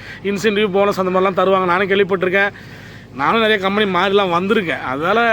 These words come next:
அனுபவத்துல சொல்றேன். அதால <clears throat> லாஸு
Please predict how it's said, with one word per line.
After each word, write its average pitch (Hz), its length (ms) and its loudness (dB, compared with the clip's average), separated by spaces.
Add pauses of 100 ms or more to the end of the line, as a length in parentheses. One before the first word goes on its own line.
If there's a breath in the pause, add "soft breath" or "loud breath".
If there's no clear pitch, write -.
(140)
அனுபவத்துல 202 440 0
சொல்றேன். 175 320 -2 (440 loud breath)
அதால 233 220 0 (680)
<clears throat> - 1120 -6
லாஸு 196 400 2